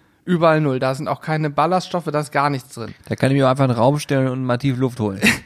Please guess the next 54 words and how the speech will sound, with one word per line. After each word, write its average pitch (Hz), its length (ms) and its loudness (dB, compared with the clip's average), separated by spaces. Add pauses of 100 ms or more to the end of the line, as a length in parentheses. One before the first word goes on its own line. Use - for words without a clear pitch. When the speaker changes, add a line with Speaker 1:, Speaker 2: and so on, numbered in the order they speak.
Speaker 1:
Genau, 220 840 2
Speaker 2:
<laughs> - 0 -
Ja, 160 180 4
oder? 170 420 4
Ja, 190 140 6
oder 147 160 6
Speaker 1:
genau 147 360 4
Speaker 2:
nicht? 180 120 0
Speaker 1:
das 208 240 -2
ist 240 180 -2
meine 208 320 -2
Meinung. 180 360 -2
Da 156 100 0
kann 151 220 2
Speaker 2:
Ja. 120 40 0
Speaker 1:
ich 143 140 -6
auch 180 120 -4
einfach 208 380 -4 (320)
tief 202 240 -4
Luft 208 280 -4
holen 190 200 0
und 190 120 -2
die 190 80 -6
Sache 165 320 -4
ist 170 220 0
für 175 120 -6
mich 156 160 -4
Speaker 2:
<laughs> - 0 -
Ja, 165 80 -2
Speaker 1:
erledigt. 156 360 2
Speaker 2:
oder? 160 120 4 (420)
Speaker 1:
Also, 160 360 0 (720)
und 190 280 4
wir 165 280 0
haben 190 180 2
sie 185 80 -4
mal 170 220 0
gegessen. 185 520 -4
Ähm, 151 360 -4 (580)
ich - 100 -4
hab 151 140 2
vorher 156 280 4
mich 151 180 -4
im 143 100 -6
Internet 160 460 -2
informiert. 156 540 -2
Wenn 147 140 2
ihr 151 120 2
darüber 139 340 2
mal 120 180 -4
lest, 151 340 0
über 156 120 0
diese 147 260 -4
Cognac-Wurzelnudeln, 147 1120 -2